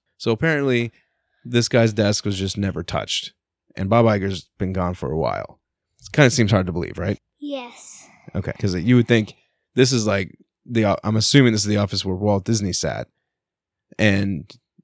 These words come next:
Speaker 1: now Bob Iger sat there, and the new guy, you'd think that he would just move into that office, but apparently not. So the folder caught the eye of the custodial,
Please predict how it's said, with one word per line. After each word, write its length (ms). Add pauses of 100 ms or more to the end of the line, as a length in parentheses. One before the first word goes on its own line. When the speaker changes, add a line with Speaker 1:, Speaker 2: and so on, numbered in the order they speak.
(160)
Speaker 1:
now 260
Bob 320
Iger 300
sat 240
there, 160
and 400
the 100
new 180
guy, 160
you'd 200
think 180
that 160
he 120
would 120
just 220
move 240
into 160
that 140
office, 340
but 140
apparently 360
not. 220 (240)
So 120
the 80
folder 300
caught 260
the 120
eye 220
of 200
the 80
custodial, 640